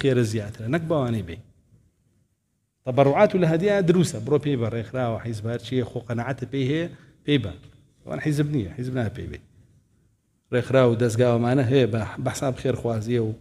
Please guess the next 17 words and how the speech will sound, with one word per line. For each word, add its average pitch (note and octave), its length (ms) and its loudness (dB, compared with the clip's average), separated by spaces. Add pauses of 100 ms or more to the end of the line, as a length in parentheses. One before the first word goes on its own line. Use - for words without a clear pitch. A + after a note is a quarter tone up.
(400)
سەلمان D3 360 2
دویانە C3 300 6 (100)
پاکن C#3 380 0
و C#3 140 0
ئەیگەێن C#3 440 8
و C#3 100 6
ئەم C3 140 2
بابەتان. B2+ 420 0
ئەمە F#3 240 0
بڕۆ F#3 200 2
پێی F3 160 0
بە D3+ 120 2
کێشەمان C#3+ 480 -2
نییە، C3 240 0
تەبەڕوعات G#2+ 560 -2
و G#2 140 -8
هەدیەوەمانە. G2 580 -6